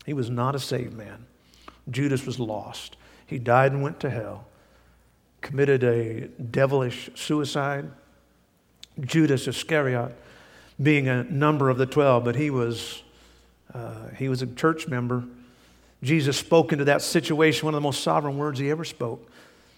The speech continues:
when he declared for those that came to arrest him. Look at verse fifty-two. He said, "Then Jesus said to the chief priests and captains of the temple and the elders which came against him, 'Be ye come out against a thief with swords and staves?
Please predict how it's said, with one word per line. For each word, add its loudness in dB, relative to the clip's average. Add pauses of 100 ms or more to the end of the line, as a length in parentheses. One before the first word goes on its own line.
(220)
when -2
he 2
declared 2
for -2
those 2
that -2
came -2
to 2
arrest 0
him. -6
Look -2
at -4
verse 0
fifty-two. -2
He 0
said, -2 (240)
"Then 0
Jesus 0
said 6
to 2
the 0
chief 0
priests 0
and -8
captains -2
of -4
the 0
temple -2 (220)
and -2
the 2
elders 4
which 0
came 0
against -2
him, -4 (1200)
'Be 4
ye 6
come 6
out 4
against 0 (240)
a -8
thief -2 (560)
with -4
swords 2
and -4
staves? 0